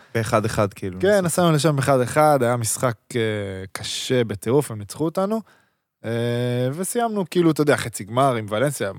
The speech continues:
Speaker 2: עונה באמת יפה. ואז היה לנו כמה ימים אחרי זה משחק נגד, אה, ראשון לציון בחוץ, שהיו בעונה רעה, לדעתי לא עשו פלייאוף אפילו. ו-,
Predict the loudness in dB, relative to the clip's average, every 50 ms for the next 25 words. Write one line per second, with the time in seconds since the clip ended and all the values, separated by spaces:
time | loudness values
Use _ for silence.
0 | -14 _ -6 -4 0 2 4 4 4 4 2 2 2 0 0 0 0 -2 -2 -4
1 | -6 -6 -10 -12 -12 -12 -20 -20 _ _ _ _ _ 4 4 6 6 4 4 2
2 | 4 2 2 2 0 -2 2 2 2 2 4 2 2 0 0 2 2 2 2 0
3 | -2 -2 0 0 -2 -2 -2 -4 -2 -2 -2 -2 0 0 0 0 0 0 0 -2
4 | -2 -2 -6 -6 -6 -6 -6 -6 -4 -6 -6 -6 -4 -4 -4 -4 -6 -4 -2 0
5 | 0 2 2 2 2 4 4 2 2 2 0 _ _ _ _ _ 0 4 6 6
6 | 6 4 2 -2 _ _ _ -4 -4 -4 0 2 2 2 2 2 0 -6 -6 -6
7 | -6 -6 -6 -8 -14 -18 -16 -16 -18 -20 _ _ _ _ _ _ _ _ _ _
8 | _ _ _ _ _ _ _ _ _ _ _ _ _ _ -16 -10 -4 -2 0 0
9 | 0 0 0 0 0 0 0 0 0 0 0 -2 -4